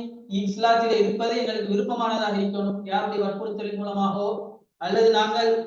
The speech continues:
தாய் தந்தையரின் மூலமாக வந்தது என்பதற்காக வேண்டிய இல்லாமல் இன்மை-, உண்மையான முறையில் எங்களுக்கு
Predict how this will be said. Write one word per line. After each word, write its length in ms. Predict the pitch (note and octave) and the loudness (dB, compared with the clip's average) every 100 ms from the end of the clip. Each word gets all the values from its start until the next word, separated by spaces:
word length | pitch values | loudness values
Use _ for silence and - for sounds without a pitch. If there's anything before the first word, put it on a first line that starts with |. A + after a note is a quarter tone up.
| - - | -8 -6
தாய் 240 | G3 A3 A3+ | 0 2 2
தந்தையரின் 460 | A3 A3+ A3+ A3+ | 0 2 2 0
மூலமாக 380 | G#3+ A3 G#3+ G#3 G3+ | -4 -6 -4 -4 -4
வந்தது 300 | G#3 G#3+ A3 | -4 -4 -4
என்பதற்காக 580 | G#3 G#3 G3 G#3 G3+ G3+ | -4 -4 -4 -2 0 2
வேண்டிய 340 | G3+ G3 F#3+ | 2 2 2
இல்லாமல் 460 | F#3+ G3+ G#3 B3 C4 - - - | 2 2 0 -2 -4 -8 -12 -12
இன்மை-, 340 | A#3 B3 B3 | -8 -6 -6
உண்மையான 380 | G#3+ A#3 B3 A#3+ A#3 | -8 -6 -4 -2 -4
முறையில் 340 | A3 A3+ B3+ | -2 -2 -2
எங்களுக்கு 400 | A#3+ A#3 A#3 | -4 -6 -6